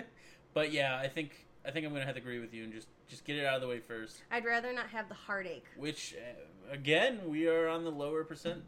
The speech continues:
Speaker 1: for that. Uh,
Speaker 2: Yeah.
Speaker 1: only forty-three percent of the people agree with dying first. Fifty-seven percent rather die last. Which, I don't know, that's tough either way, you know, that is
Speaker 2: I think a lot of, a lot of that fifty percent, fifty-seven percent were all, like, survivalists.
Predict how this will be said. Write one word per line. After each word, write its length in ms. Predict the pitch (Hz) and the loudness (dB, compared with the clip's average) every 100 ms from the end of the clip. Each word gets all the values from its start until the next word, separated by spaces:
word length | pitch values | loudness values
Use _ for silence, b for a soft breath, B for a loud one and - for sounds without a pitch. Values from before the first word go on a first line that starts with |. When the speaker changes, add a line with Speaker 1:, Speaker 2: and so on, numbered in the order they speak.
| - | -8
Speaker 1:
for 80 | 127 | -2
that. 320 | 127 123 120 - | 0 0 -2 -6
Uh, 40 | 120 120 | -4 -2
Speaker 2:
Yeah. 60 | 127 | 0
Speaker 1:
only 140 | 156 | 0
forty-three 520 | 151 165 185 180 175 | 0 0 0 -2 -6
percent 360 | 185 147 - 170 | -6 -8 -4 -4
of 60 | 156 | -4
the 60 | |
people 220 | 156 165 135 | -6 -6 -6
agree 220 | 123 147 | -4 -4
with 220 | 143 139 | -4 -2
dying 360 | 127 135 147 120 | 0 0 -2 -6
first. 400 | - 147 120 - - B B B B | -4 -4 -6 -12 -20 B B B B
Fifty-seven 680 | - 165 170 180 - 160 165 | -2 -2 0 -4 0 0 0
percent 380 | 156 139 143 113 | -6 -4 -4 0
rather 260 | 127 127 127 | 2 2 0
die 280 | 120 117 | 0 2
last. 720 | 117 110 113 123 110 - - - B B B B B - | 0 -2 -2 -2 -4 -8 -18 -20 B B B B B -6
Which, 180 | 135 | -2
I 100 | 160 | 2
don't 140 | 170 156 | 4 4
know, 160 | 151 | 4
that's 220 | 135 139 - | 2 0 0
tough 260 | 156 139 | 0 2
either 160 | 135 127 | 0 -4
way, 220 | 123 123 | 2 2
you 100 | 113 | 0
know, 140 | 113 120 | -4 -4
that 100 | 139 | -4
is 100 | 180 | -4
Speaker 2:
I 60 | |
think 160 | 247 285 | -4 -2
a 40 | |
lot 200 | 233 208 208 | 0 0 0
of, 60 | 196 - | -4 -8
a 100 | - | -6
lot 240 | 214 214 214 | -2 0 -2
of 60 | |
that 220 | 208 196 - | -2 -6 -6
fifty 220 | 190 196 | -10 -10
percent, 360 | 202 190 190 - - - - | -12 -10 -12 -12 -16 -14 -12
fifty-seven 520 | 208 202 208 196 196 | -10 -10 -10 -10 -10
percent 400 | 185 185 196 190 | -12 -10 -8 -8
were 160 | 190 160 | -6 -6
all, 140 | 165 | -6
like, 300 | 165 139 139 - - - - - - - - - | -8 -10 -12 -18 -20 -20 -20 -20 -20 -20 -20 -14
survivalists. 760 | - 208 185 185 196 208 240 | -8 -4 -4 -4 -6 -6 -6